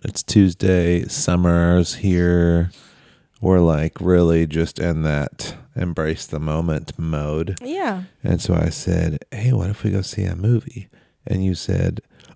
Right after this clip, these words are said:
Speaker 1: "Only if it's The Little Mermaid."
Speaker 2: Yeah,
Speaker 1: You made,
Speaker 2: because
Speaker 1: like, a hard decision at
Speaker 2: Yeah.
Speaker 1: some point without updating me.
Speaker 2: Yeah, because the other reason why I didn't wanna go, like I said, I had lots of reasons, was I didn't wanna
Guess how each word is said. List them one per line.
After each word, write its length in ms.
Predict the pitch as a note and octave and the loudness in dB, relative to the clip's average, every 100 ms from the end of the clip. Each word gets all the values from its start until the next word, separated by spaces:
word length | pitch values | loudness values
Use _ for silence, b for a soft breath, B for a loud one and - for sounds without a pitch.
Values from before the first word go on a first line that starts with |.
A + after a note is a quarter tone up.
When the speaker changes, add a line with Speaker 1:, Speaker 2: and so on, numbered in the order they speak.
| _ - | _ 4
Speaker 1:
"Only 460 | A2 G2 G#2 A2 | 4 6 4 6
if 180 | G#2+ - | 6 4
it's 200 | A2+ - | -2 2
The 140 | - | 6
Little 340 | A2 A2 F#2+ G#2 | 8 8 6 4
Mermaid." 1000 | A2+ G#2 E2+ D#2+ D2+ C#2+ C#2+ D3 - C#3+ - | 6 6 4 2 2 2 0 -2 -4 -6 -6
Speaker 2:
Yeah, 520 | G#3+ G3 E3+ D3 E3+ - | -2 -2 -2 -6 -14 -6
Speaker 1:
You 160 | - A2 | 4 6
made, 160 | G#2+ | 8
Speaker 2:
because 100 | A2 | 8
Speaker 1:
like, 160 | G#2+ G#2+ | 6 4
a 100 | E2+ | 2
hard 500 | - - G2+ G#2 G2 | 0 2 6 6 4
decision 540 | G2 - G#2+ E2+ F#2 | 0 4 4 6 4
at 80 | D#2+ | 4
Speaker 2:
Yeah. 60 | - | 2
Speaker 1:
some 220 | - F#2 | 2 2
point 560 | E2+ F2+ E2+ E2+ - - - | 2 0 0 -2 -6 -10 -4
without 640 | F#2+ F2+ - F2+ F2+ - - | 2 2 2 0 0 -2 -4
updating 560 | E2+ - D#2+ - - - | -4 -2 -6 -4 -8 -8
me. 160 | - - | -12 -6
Speaker 2:
Yeah, 240 | G3 - | -6 -6
because 440 | - G#3 A3+ G#3+ G3 - - _ _ - | -8 -6 -2 -2 -2 -14 -20 _ _ -8
the 180 | G#3 - | -2 2
other 280 | A#3+ A#3+ | 4 4
reason 280 | G#3 G3 F3+ | 2 0 0
why 100 | F3 | -2
I 60 | E3+ | -2
didn't 160 | E3+ | -4
wanna 180 | F3 F3 | -4 -6
go, 160 | G3 G3+ | -6 -8
like 220 | - - | -8 -8
I 60 | F3 | -8
said, 180 | - - | -8 -8
I 40 | |
had 120 | - | -10
lots 220 | F3 F3 | -8 -8
of 60 | - | -6
reasons, 280 | F3 E3+ E3 | -6 -6 -4
was 160 | F#3 E3+ | -4 -2
I 100 | G3 | -2
didn't 160 | G3+ G3+ | -2 -2
wanna 280 | F#3+ E3+ | -4 -6